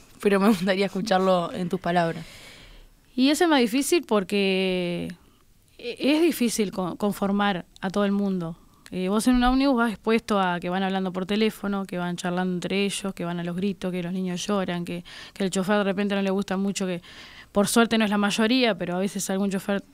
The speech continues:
Speaker 2: bueno, ta, subí. Eh, y bueno, sobre todo es la gente lo que, lo que cuesta más,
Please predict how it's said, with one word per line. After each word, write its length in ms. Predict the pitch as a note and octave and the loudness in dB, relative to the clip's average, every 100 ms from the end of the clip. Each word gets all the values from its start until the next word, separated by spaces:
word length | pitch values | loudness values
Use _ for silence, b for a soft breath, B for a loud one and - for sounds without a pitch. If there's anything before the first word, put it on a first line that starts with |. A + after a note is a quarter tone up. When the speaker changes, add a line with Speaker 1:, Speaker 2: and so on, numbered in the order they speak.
| - | -6
Speaker 2:
bueno, 340 | G3+ G#3 F#3 | 0 0 0
ta, 220 | F#3 F#3+ | -2 -2
subí. 400 | - F#3 G#3 A3 B B B B B B B - | -2 -2 -2 -4 B B B B B B B -2
Eh, 640 | F#3+ F#3 F3 E3+ E3 F3 - b b b b b _ - | 0 2 0 -2 -4 -8 -14 b b b b b _ 0
y 40 | |
bueno, 140 | A3 A3+ | 4 4
sobre 220 | A#3 A#3 | 4 2
todo 200 | A3+ E4+ | 4 4
es 80 | D#4+ | 6
la 100 | B3 | 4
gente 360 | - G#3 F#3 F3 | 2 0 0 -2
lo 140 | F3 | -4
que, 420 | E3+ E3 E3 - - _ | -4 -6 -6 -10 -16 _
lo 120 | F#3+ F3+ | -4 -4
que 100 | F3 | 0
cuesta 340 | G#3 - F#3 | 0 0 0
más, 380 | F3+ F3 - | 0 -2 -8